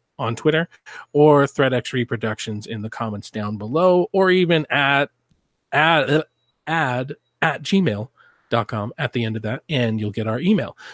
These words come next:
You can let us know there. All right, so for now, that's gonna be it for Jeff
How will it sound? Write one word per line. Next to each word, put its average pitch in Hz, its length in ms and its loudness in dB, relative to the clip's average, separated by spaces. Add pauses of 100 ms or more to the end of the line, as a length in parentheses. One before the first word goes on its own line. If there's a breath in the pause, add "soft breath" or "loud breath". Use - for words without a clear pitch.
(140)
You 107 80 -8
can 110 140 -2
let 110 100 -2
us 110 140 -4
know 123 160 4
there. 175 220 4 (540 loud breath)
All 180 200 6
right, 208 260 4
so 214 480 6
for 196 220 0
now, 214 340 4
that's 196 220 -4
gonna 220 160 2
be 196 200 -2
it 202 160 -2
for 180 180 -4
Jeff 180 540 -4